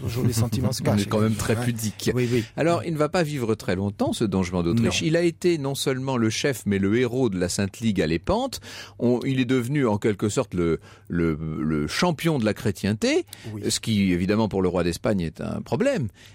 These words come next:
Speaker 2: Et finalement, euh, eh bien, sa carrière s'arrête, euh, peu, assez peu de temps après.
Speaker 1: Elle s'arrête peu de temps après.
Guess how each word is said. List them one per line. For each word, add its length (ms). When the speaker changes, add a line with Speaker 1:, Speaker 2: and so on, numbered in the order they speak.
Speaker 2:
Et 160
finalement, 560
euh, 520
eh 20
bien, 180
sa 240
carrière 340
s'arrête, 380
euh, 460
peu, 180
assez 420
peu 300
de 140
temps 260
après. 320
Speaker 1:
Elle 120
s'arrête 300
peu 120
de 60
temps 160
après. 240